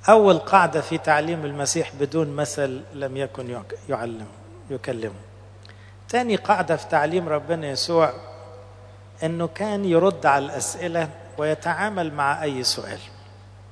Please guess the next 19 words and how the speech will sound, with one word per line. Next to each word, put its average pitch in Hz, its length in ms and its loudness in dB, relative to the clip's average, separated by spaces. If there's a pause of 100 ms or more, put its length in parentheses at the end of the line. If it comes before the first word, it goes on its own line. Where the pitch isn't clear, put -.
(760)
في - 120 -10
التعليم 175 640 0
المسيحي 147 720 -4 (1200)
في 185 180 -6
حاجة 185 280 0
اسمها 175 300 2
الكاتيشيزم، 143 840 -2 (1400)
اللي 147 200 -2
هو 175 240 4
إيه؟ 160 340 0 (1000)
إن 165 160 0
إحنا 180 300 0
نقدم 170 580 -2
الفكر 151 540 -2
المسيحي 160 760 -4 (160)
في 156 80 -4
شكل 147 460 -2
سؤال 156 420 0
وجواب، 135 460 2